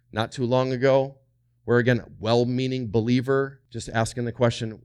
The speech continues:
"When you read these scriptures, what conclusion do you come to?" And it's, "I don't agree with that. I don't feel that that's true, and therefore my feelings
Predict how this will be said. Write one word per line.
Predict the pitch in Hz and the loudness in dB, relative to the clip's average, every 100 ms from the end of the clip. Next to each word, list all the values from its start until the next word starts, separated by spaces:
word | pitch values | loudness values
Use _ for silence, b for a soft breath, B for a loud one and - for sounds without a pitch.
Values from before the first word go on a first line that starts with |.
| _ | _
"When | - 107 117 | -12 -8 -6
you | 107 | -6
read | 110 147 160 | -2 0 0
these | 139 120 | -4 -6
scriptures, | - 151 - 113 104 92 | -4 -4 -4 -6 -6 -2
what | 120 151 | -4 -2
conclusion | 139 117 147 127 123 | -8 -8 -6 -6 -6
do | 107 | -8
you | 107 | -10
come | 104 - 143 127 | -10 -6 -4 -6
to?" | - 113 104 104 b b - | -8 -6 -4 -8 b b -2
And | 117 | 0
it's, | 113 - _ _ | 0 -6 _ _
"I | 113 | 0
don't | 127 156 147 | 2 2 0
agree | 135 104 135 139 | -2 -4 0 2
with | 127 - | 0 -2
that. | 101 - _ _ _ _ | -4 -4 _ _ _ _
I | 113 | -2
don't | 117 143 147 147 | 2 4 2 -2
feel | - - 170 151 117 | -14 -2 4 4 6
that | 127 120 | 0 0
that's | 123 113 - | -4 -4 -10
true, | - 147 131 104 107 | -8 -2 0 -2 -4
and | 117 | -2
therefore | 120 120 123 | -2 -2 -4
my | 113 110 | -4 -4
feelings | - - 147 139 117 104 104 | -6 -6 -2 0 0 -4 -12